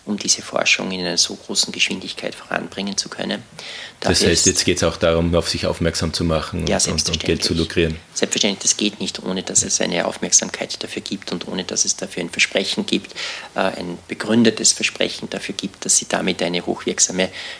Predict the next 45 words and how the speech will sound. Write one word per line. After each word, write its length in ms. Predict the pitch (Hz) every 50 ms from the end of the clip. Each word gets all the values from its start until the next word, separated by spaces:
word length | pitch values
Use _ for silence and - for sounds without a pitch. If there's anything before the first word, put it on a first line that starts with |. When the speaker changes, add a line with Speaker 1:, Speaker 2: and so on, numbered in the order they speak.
| - -
Speaker 1:
äh, 180 | 92 90 87
Therapie 420 | - 98 95 98 - - 113 110 101
haben 220 | 98 - - 92
könnte. 360 | - - 90 - - - - -
Sonst 420 | - - 98 - - - - - -
würden 260 | - 98 - 90 87
sie, 200 | - - - 90
wenn 140 | 101 90 -
das 140 | - - -
keine 220 | - - 90 90
volkswirtschaftliche 880 | - - - 90 - - - - - 104 - - - - 98 - 107 101
oder 180 | 95 - - 113
individualspezifische 960 | - - - - - - 85 87 - - - - - - 95 95 92 - 98
Bedeutung 460 | - - - 101 - - - - 92
hat, 100 | 95 - - - - - - - - -
werden 220 | - - - - 92
sie 100 | - -
das 180 | - - -
Geld 280 | - - - - - -
dafür 220 | - - - -
nicht 200 | - - - - -
bekommen 340 | - - - - - - -
können. 200 | - - - - - - - - - - - - - - - -
Aber 160 | - 107 101
vielleicht 320 | - 110 107 107 - -
um 40 | 120
ein 100 | 110 104
bisschen 340 | - - - - - 110 107
etwas 260 | 101 - - 95 -
darüber 380 | - 101 98 98 98 95 95 -
zu 100 | - -
sagen. 400 | - - - - - - - - - - - - - - - - - - - _
Das, 260 | 113 113 - - - -
das 160 | - 107 - -
Erste 400 | - 87 107 117 - - - -
ist, 380 | - 113 110 - - - - - - - - - - -
also 240 | - 107 107 117
es, 120 | 107 104 -
es 180 | - - -
gibt 300 | - 113 107 - - -
natürlich 400 | 110 98 101 101 - - 104 101
schon 240 | - - 95 98 101
sehr 240 | 98 - 104 101 95
lange, 600 | 92 92 92 92 104 107 107 104 104 101 101 -
äh, 420 | - - 98 95 95 95 92 98